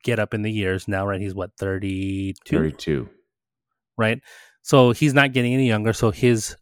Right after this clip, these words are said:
Speaker 1: ability to do some of these things and press the way that we want him to out of the four three three,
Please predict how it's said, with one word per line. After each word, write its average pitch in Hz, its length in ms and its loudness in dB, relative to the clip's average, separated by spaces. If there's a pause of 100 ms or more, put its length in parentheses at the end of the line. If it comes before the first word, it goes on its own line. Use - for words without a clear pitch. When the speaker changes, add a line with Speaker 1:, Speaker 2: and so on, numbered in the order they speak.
Speaker 1:
ability 117 540 0
to 110 120 -4
do 104 220 -2
some 104 180 -2
of 98 80 -4
these 98 160 -6
things 101 320 -6 (340)
and 107 220 -4
press 110 400 0
the 110 100 -4
way 104 180 0
that 101 120 -6
we 104 160 -4
want 104 240 -4
him 107 120 -8
to 110 180 -4
out 107 100 -4
of 104 60 -6
the - 80 -14
four 110 160 -4
three 104 220 -6
three, 107 280 -4